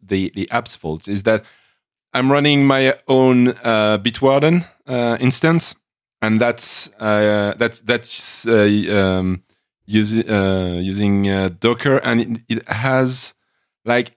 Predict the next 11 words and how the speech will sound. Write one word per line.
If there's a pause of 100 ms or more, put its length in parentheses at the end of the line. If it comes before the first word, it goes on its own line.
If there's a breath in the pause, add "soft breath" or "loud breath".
eleven
containers.
So (160)
every
time (160)
I
have
to
start
that,
it